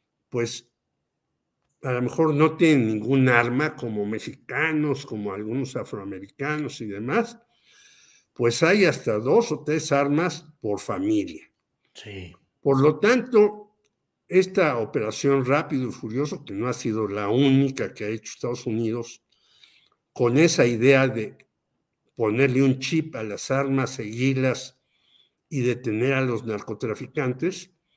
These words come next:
Speaker 1: fue no solamente un rotundo fracaso, sino algunas de estas armas se usaron para matar agentes de la dea en México.
Speaker 2: Ujú.
Speaker 1: Por lo tanto,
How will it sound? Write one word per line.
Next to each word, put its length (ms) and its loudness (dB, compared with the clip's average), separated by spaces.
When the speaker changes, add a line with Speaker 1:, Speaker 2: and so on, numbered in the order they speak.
Speaker 1:
fue 560 0
no 200 4
solamente 560 -4
un 160 0
rotundo 460 -6
fracaso, 800 -4
sino 640 4
algunas 500 2
de 80 4
estas 320 -2
armas 340 -2
se 80 -6
usaron 500 -4
para 440 -6
matar 520 -2
agentes 480 -2
de 80 -4
la 180 -6
dea 460 -2
en 260 -4
México. 680 -2
Speaker 2:
Ujú. 320 -6
Speaker 1:
Por 120 -6
lo 140 -4
tanto, 720 -2